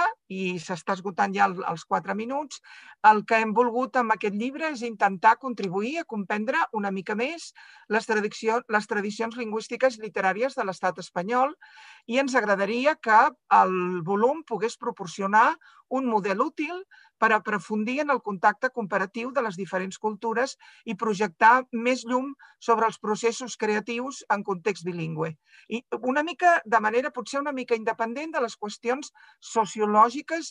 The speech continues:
i, i sociopolítiques i sociolingüístiques. És a dir, d'alguna manera, com funciona la ment de l'escriptor bilingüe. Ens sembla que això és un problema molt, molt interessant. Finalment, per acabar, també voldríem esmentar,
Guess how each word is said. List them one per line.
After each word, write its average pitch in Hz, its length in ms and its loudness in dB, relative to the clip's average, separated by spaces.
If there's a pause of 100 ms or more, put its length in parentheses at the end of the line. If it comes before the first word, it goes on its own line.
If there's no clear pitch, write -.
i, 214 140 -8 (160)
i 208 140 -4 (280)
sociopolítiques 190 1000 -6 (340)
i 220 160 -6
sociolingüístiques. 202 960 -2
És 208 140 -4
a 208 100 -2
dir, 190 140 -6
d'alguna 196 260 -4
manera, 233 320 0 (400)
com 262 160 6
funciona 277 680 0
la 214 180 8
ment 262 320 2 (320)
de - 160 2
l'escriptor 226 560 4
bilingüe. 170 400 -2
Ens 170 160 -8
sembla 208 320 -2
que 214 80 -8
això 226 240 4 (400)
és 220 240 0
un 226 80 -4
problema 220 480 2 (120)
molt, 240 520 2
molt 226 240 4
interessant. 170 560 -6 (560)
Finalment, 269 400 2
per 294 160 6
acabar, 269 400 4
també 277 240 -2
voldríem 220 460 0
esmentar, 208 480 4